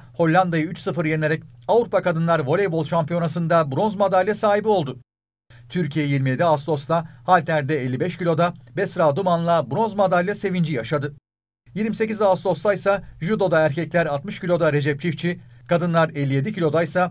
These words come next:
Zeynep Çelik bronz madalya aldı. Yirmi dokuz Ağustos'ta Londra iki bin on ikiden sonra ikinci kez olimpiyatlara katılan filenin sultanları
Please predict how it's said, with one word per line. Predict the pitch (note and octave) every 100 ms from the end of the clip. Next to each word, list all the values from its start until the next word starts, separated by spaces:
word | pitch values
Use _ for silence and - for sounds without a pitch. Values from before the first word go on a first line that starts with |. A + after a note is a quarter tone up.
| - -
Zeynep | E3+ E3 D3 C#3+
Çelik | F3 E3 C3
bronz | E3 A3+ F#3+
madalya | F#3+ F3+ C3+ A#2+
aldı. | C3 C3+ - _ _ _ -
Yirmi | D3 D#3
dokuz | C3+ G#3+ F3
Ağustos'ta | D3+ C#3+ C#3+ - E3+ E3+ - C#3
Londra | D#3 D3+ D#3
iki | C3 D#3+
bin | D3
on | E3
ikiden | F3+ D#3 D3+
sonra | C#3+ D#3 D#3
ikinci | C3 E3 D#3
kez | D#3+ -
olimpiyatlara | D#3 D3+ C#3+ C#3 D#3+ F3
katılan | E3 D#3+ D#3+ D#3
filenin | D#3 A3 F#3
sultanları | C#3+ D3+ C#3+ D3+ D3 D#3